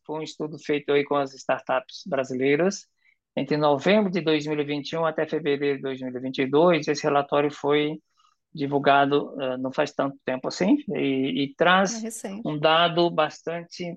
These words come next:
Speaker 1: relevante. Segundo esse relatório, sessenta por cento das startups dizem estar nas fases mais adiantadas do desenvolvimento do seu negócio.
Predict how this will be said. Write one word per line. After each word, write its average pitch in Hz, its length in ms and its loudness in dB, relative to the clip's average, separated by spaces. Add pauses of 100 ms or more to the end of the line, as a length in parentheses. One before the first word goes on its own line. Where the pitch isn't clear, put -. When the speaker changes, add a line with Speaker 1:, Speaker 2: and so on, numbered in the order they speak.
(140)
Speaker 1:
relevante. 156 800 -2 (1040)
Segundo 285 360 4
esse 247 160 2
relatório, 175 480 4
sessenta 269 580 -4
por 202 140 -8
cento 170 240 -6
das 233 260 2
startups 151 1120 -2
dizem 214 680 2
estar 180 560 2
nas 165 280 -8
fases 180 340 -2
mais 208 280 -2
adiantadas 175 680 -2
do 180 120 -14
desenvolvimento 180 520 -2
do - 40 -12
seu - 160 -2
negócio. 208 560 0